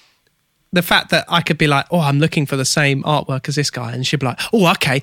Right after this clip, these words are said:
let me see if I can find, you know, whatever." I think, you know, the simplicity of something like that and being like, "Oh, okay, I found it." And,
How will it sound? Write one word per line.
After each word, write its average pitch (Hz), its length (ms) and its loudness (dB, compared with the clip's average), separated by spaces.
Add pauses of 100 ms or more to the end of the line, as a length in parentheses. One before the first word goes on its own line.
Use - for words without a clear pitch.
(120)
let 185 140 4
me 180 60 4
see 196 140 4
if 175 120 2
I 180 120 4
can 151 140 -2
find, 127 420 -2
you 156 100 -2
know, 135 180 2
whatever." 147 500 0 (640)
I 190 80 2
think, 190 420 0 (1900)
you 196 100 2
know, 156 140 4
the 147 200 2
simplicity 180 880 2
of 127 100 -2
something 139 360 -2
like 143 260 -4
that 127 320 -8
and 147 80 0
being 151 100 2
like, 151 100 0
"Oh, 262 220 2
okay, 190 220 2 (100)
I 170 40 -6
found 196 260 4
it." 165 180 2 (100)
And, 151 240 0